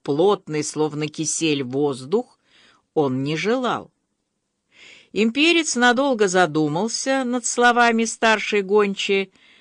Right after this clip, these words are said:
затем с некоторым огорчением качнул головой, отказываясь. «Нет», — протянул он, — «так не пойдет.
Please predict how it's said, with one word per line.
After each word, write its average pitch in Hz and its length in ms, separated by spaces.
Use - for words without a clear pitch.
затем 311 540
с - 140
некоторым 190 560
огорчением 165 840
качнул 160 500
головой, 151 640
отказываясь. 139 1120
«Нет», — 269 340
протянул 147 560
он, — 127 240
«так 208 220
не 190 120
пойдет. 190 560